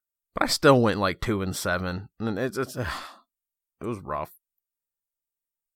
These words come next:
But it is what it is. Uh, then the next game after that, because I fed my fucking brains out, and for whatever reason they put us in an arena, I'm like, "All right. All right.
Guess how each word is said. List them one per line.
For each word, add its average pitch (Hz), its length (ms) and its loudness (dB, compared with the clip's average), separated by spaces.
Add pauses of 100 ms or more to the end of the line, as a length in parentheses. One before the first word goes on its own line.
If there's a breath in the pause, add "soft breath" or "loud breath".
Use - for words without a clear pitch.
But 50 240 -10 (420)
it 147 120 4
is 127 180 2
what 104 160 -2
it 98 80 -2
is. 101 280 -6 (1120)
Uh, 60 200 -6 (340)
then 160 200 4
the 151 80 6
next 143 240 2
game 127 240 0
after 117 260 -2
that, 110 280 0
because 113 320 -4
I 98 100 0
fed 104 200 -4
my 101 100 -2
fucking 98 380 -4
brains 95 320 -4
out, 98 200 -4
and 90 120 -10
for 104 80 -8
whatever 104 300 -2
reason 101 300 -4
they 92 80 -4
put 101 200 -6
us 98 100 -6
in 101 100 -4
an 90 100 -4
arena, 101 500 0 (120)
I'm 92 120 -8
like, 80 160 -12
"All 98 160 -2
right. 80 180 -6 (1120)
All 90 100 -2
right. 65 180 -4